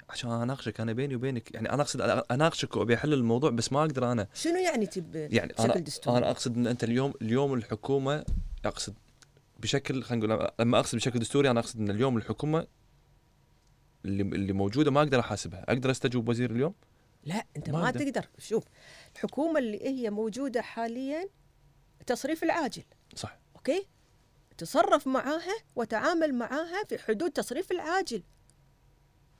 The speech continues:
Speaker 2: معناته الوزير اللي هو موجود، يعني، يقوم في الأعمال بحدود تصريف العاجل إلى أن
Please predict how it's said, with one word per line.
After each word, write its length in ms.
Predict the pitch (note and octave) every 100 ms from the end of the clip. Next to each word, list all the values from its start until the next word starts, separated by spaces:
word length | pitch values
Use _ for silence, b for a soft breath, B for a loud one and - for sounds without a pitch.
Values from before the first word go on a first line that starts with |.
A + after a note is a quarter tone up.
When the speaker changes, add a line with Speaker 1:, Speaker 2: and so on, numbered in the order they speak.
| _ B B
Speaker 2:
معناته 560 | A3 A3+ C#4+ F#4 - A3
الوزير 640 | A3 A#3+ C4 B3 D4+ F4+
اللي 200 | C#4+ C#4
هو 280 | E4 D#4 D4+
موجود، 580 | C#4 C#4+ C4 E4+ G4+ A4 - _ b b b b F#3 - _ _ -
يعني، 320 | - G3+ - _ _ A3
يقوم 400 | G#3 D#4+ D4 G3+ - - -
في 80 | E4
الأعمال 680 | C4+ - A3+ - B3+ C#4+ A#3+
بحدود 540 | B3 - C4+ A#3 D4+
تصريف 600 | - B3+ B3 C4+ D4+ -
العاجل 540 | A#3+ A3+ D4 F4 G4 G4
إلى 240 | D#4+ D4
أن 460 | C4 C#4+ D4 A3+